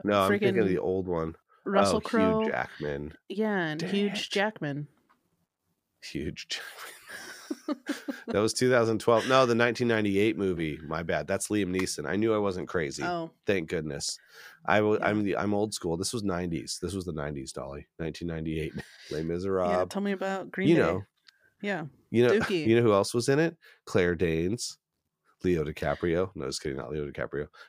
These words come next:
Speaker 1: Uma Thurman
Speaker 2: Who did
Speaker 1: and,
Speaker 2: Claire
Speaker 1: uh,
Speaker 2: Danes
Speaker 1: Jeffrey
Speaker 2: play?
Speaker 1: Rush.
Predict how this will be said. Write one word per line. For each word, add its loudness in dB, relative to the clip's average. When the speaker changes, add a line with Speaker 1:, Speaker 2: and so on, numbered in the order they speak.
Speaker 1:
Uma 2
Thurman 0
Speaker 2:
Who 2
did 6
Speaker 1:
and, 2
Speaker 2:
Claire 4
Speaker 1:
uh, 2
Speaker 2:
Danes 0
Speaker 1:
Jeffrey 4
Speaker 2:
play? 4
Speaker 1:
Rush. -2